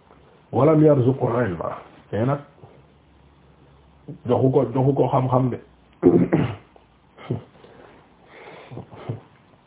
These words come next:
Boo seetloo kuy am xam-xam rek,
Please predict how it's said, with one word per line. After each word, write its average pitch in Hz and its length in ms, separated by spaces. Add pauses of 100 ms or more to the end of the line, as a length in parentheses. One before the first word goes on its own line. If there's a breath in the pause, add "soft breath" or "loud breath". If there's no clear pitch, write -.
(1200 soft breath)
Boo 110 260
seetloo 131 340
kuy 143 220
am 180 180
xam-xam 143 400
rek, - 140